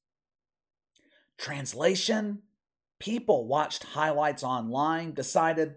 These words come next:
they just weren't all that interested in watching the rest of the show. While these record low ratings might come as a surprise to the media, it should not be surprising to normal people.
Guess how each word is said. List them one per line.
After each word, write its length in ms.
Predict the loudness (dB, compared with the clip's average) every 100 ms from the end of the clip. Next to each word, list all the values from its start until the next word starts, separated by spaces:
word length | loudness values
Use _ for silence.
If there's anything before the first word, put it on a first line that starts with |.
| 0
they 120 | 2
just 200 | 2 -2
weren't 160 | -2 -2
all 140 | -2
that 240 | -4 -4 -2
interested 540 | -2 -2 -8 -6 -6 -4
in 120 | -2
watching 320 | -2 -4 -8
the 60 | -8
rest 240 | -8 -4
of 40 | -4
the 60 |
show. 520 | 2 8 8 8 2 -16 _ _ -20 -20 -20 _ _ 0
While 220 | 6 8
these 260 | 6 4 8
record 380 | 8 8 2 8
low 240 | 8 8
ratings 520 | 6 4 4 -2 -4
might 300 | 4 4 4
come 200 | 0 0
as 120 | 0
a 100 | -2
surprise 720 | -4 -6 -4 2 2 2 -2
to 120 | -2 -2
the 120 | -2
media, 580 | -4 -2 4 6 4 2
it 120 | -2
should 300 | 2 2 2
not 320 | 4 4 4
be 140 | 0 -2
surprising 720 | -2 -4 0 2 2 -2 -4
to 100 | -4
normal 360 | -2 -4 -4 -4
people. 580 | 0 0 0 -4 -8